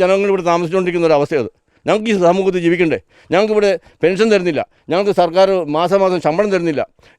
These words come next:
ഞങ്ങൾ ഈ കപ്പയും വാഴയും ചേനും നട്ട് അതുപോലെ ഈ റബ്ബറും വെച്ച് അത് കുത്തി നൂറ് മരം വെട്ടിയാൽ രണ്ട് ഷീറ്റ് കിട്ടും. ഇപ്പോഴത്തെ ഞങ്ങളുടെ വില കിട്ടിക്കൊണ്ട് ഈ കഴിഞ്ഞ മാസം, കഴിഞ്ഞ ഒരു മാ-, നാല് മാസം വരെ കിട്ടിക്കൊണ്ട് നൂറ്റിപ്പത്ത് രൂപ, നൂറ്റി ഇരുപത് രൂപ, രണ്ട് കിലോ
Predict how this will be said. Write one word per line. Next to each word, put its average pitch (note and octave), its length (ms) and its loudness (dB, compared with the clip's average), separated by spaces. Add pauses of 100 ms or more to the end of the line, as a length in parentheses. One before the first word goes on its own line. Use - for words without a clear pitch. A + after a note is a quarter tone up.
ഞങ്ങൾ G3+ 220 -2
ഈ - 80 -12
കപ്പയും F#3 380 -2
വാഴയും E3+ 380 0
ചേനും F3 300 -2
നട്ട് D3+ 180 -2 (320)
അതുപോലെ F3 260 -2
ഈ - 80 -2
റബ്ബറും F3+ 320 2
വെച്ച് D#3 200 -2
അത് E3 120 -2
കുത്തി D3 200 -6 (320)
നൂറ് A3+ 240 4
മരം G3 220 2
വെട്ടിയാൽ F3+ 260 0
രണ്ട് G3+ 240 -2
ഷീറ്റ് E3 240 -6
കിട്ടും. G#2+ 160 -12 (1300)
ഇപ്പോഴത്തെ G#3 280 0 (120)
ഞങ്ങളുടെ G3 260 0
വില F#3+ 120 2
കിട്ടിക്കൊണ്ട് F#3 360 0
ഈ - 80 -6
കഴിഞ്ഞ F3 260 2
മാസം, F#3 160 0 (160)
കഴിഞ്ഞ F3+ 200 0 (380)
ഒരു F3 180 -2
മാ-, D3+ 140 -4 (100)
നാല് F3 240 2
മാസം F3+ 180 0
വരെ F#3 120 -2
കിട്ടിക്കൊണ്ട് E3 340 -2
നൂറ്റിപ്പത്ത് F#3+ 500 -2
രൂപ, C#3+ 100 2 (160)
നൂറ്റി G#3+ 300 -8
ഇരുപത് D#3+ 200 2
രൂപ, G2+ 100 -6 (1040)
രണ്ട് F3+ 200 2
കിലോ G#3+ 120 4